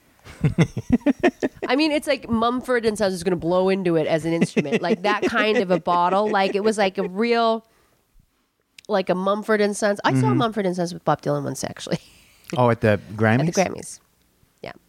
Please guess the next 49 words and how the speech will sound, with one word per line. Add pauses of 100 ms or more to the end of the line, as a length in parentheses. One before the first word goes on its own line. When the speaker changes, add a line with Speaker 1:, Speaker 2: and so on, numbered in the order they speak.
Speaker 1:
That
was
a
bit
of
a
shambolic
performance,
wasn't
it? (420)
Speaker 2:
Well,
it
was
kinda
weird
because,
again,
like,
um, (460)
you
know,
they, (100)
they
were
trying
to
modernize
something
that
didn't
need
modernization. (140)
Speaker 1:
No,
no. (260)
Speaker 2:
You
know,
they
were
trying
to,
and
they
were, (100)
and
they,
it
wasn't
really
the,